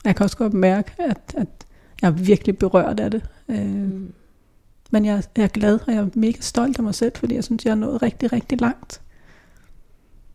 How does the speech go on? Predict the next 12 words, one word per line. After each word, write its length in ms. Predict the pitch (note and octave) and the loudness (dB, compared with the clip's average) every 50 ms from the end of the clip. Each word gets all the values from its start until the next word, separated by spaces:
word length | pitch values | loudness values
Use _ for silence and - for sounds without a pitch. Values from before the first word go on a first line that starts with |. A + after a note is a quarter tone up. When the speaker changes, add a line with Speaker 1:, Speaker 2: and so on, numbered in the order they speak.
| - - - _ - - - - | -20 -20 -20 _ -20 -18 -10 -8
Speaker 1:
Og 120 | A3 - | -4 -2
det 100 | - A3+ | -2 -2
tror 180 | - - - - | -2 -4 -4 -4
jeg, 120 | A3+ G#3+ | -2 -2
der 60 | - A3 | -2 -2
er 40 | G#3+ | -2
en 140 | G#3+ G3+ - - - - - - _ - - - _ _ _ _ - | -2 -4 -8 -10 -16 -20 -20 -20 _ -20 -20 -20 _ _ _ _ -14
stor 340 | - - - - B3 - B3 | -10 -10 -2 -2 0 0 2
hjælp, 380 | A#3 G#3+ A3+ A#3+ G4 - - - D4+ | 2 2 2 2 0 0 -2 -2 -2
at 120 | B3 - - - - - - - - - - - | -2 -2 -4 -10 -20 -20 -20 -20 -20 -20 -18 -4
du 120 | - B3+ | -2 0
har 120 | G3+ A#3 | 0 0